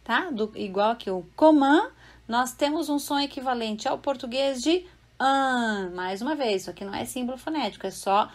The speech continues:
pra ficar muito mais prático pra gente entender a pronúncia, né? Então, E N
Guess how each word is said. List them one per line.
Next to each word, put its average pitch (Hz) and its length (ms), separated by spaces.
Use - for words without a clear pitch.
pra 226 100
ficar 220 220
muito 240 320
mais 359 200
prático 254 440
pra 294 120
gente 285 280
entender 294 520
a - 60
pronúncia, 247 600
né? 247 240
Então, 277 420
E 254 380
N 370 200